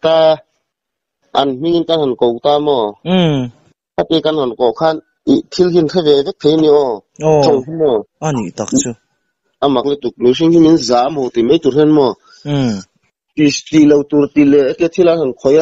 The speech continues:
Speaker 1: thil bơi tuổi an khôi, khôi su, ông bà can an tê can an, trong cái can an cỏ to chuan. An, can trong hiền thế về vek này thì mấy tuổi hơn mo.
Speaker 2: Ừ.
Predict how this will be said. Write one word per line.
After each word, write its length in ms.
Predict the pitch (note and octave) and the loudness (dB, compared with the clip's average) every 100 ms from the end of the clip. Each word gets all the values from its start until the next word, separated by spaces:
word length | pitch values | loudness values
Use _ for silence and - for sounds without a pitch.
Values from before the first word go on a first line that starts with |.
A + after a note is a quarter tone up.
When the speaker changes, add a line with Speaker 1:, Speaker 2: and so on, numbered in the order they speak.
| D#3+ | 0
Speaker 1:
thil 160 | F3 E3 E3 | 0 2 2
bơi 160 | E3 E3 | 0 2
tuổi 100 | C3 | 0
an 160 | D3+ D3 | 0 0
khôi, 200 | C3+ D3+ D#3 _ _ - - | 0 0 -2 _ _ -12 -10
khôi 200 | - B2+ | -2 -2
su, 240 | A#2 D3 B2 - | 0 0 -2 -2
ông 180 | - D#3 | 0 2
bà 240 | D#3 C3 B2+ | 2 2 0
can 200 | D#3+ D#3+ | -2 -2
an 140 | B2+ - | -4 0
tê 80 | D3 D3 | 0 2
can 140 | D3+ | 0
an, 140 | C#3 B2+ _ _ | -2 -6 _ _
trong 120 | D#3+ C#3+ | -2 0
cái 100 | D3 C3+ | -2 0
can 100 | C#3+ | 0
an 160 | C3+ A2 - - | 0 -2 -8 -2
cỏ 160 | G#2 G2+ | 0 2
to 60 | A2 - | 0 0
chuan. 260 | C#3+ C3+ C3 _ _ _ _ _ _ _ _ _ _ _ _ - | 0 0 -4 _ _ _ _ _ _ _ _ _ _ _ _ -4
An, 220 | C#3+ D#3 _ _ _ _ - | -4 -6 _ _ _ _ -4
can 120 | D#3+ D#3 D#3+ | -2 -2 0
trong 160 | F#3+ | 2
hiền 140 | F3+ F3+ | 2 0
thế 80 | F#3+ D3 | 0 2
về 160 | C#3+ F3+ | 2 0
vek 80 | A3 | 0
này 220 | D#3+ D3 C#3 | 0 0 0
thì 60 | |
mấy 160 | C3+ D#3 | 0 0
tuổi 100 | D#3 C#3+ | 0 0
hơn 160 | D#3+ | 0
mo. 280 | D#3+ C#3+ G2+ - - | 0 0 -2 -6 -4
Speaker 2:
Ừ. 480 | F3 E3 C3+ A2 | -2 0 0 -4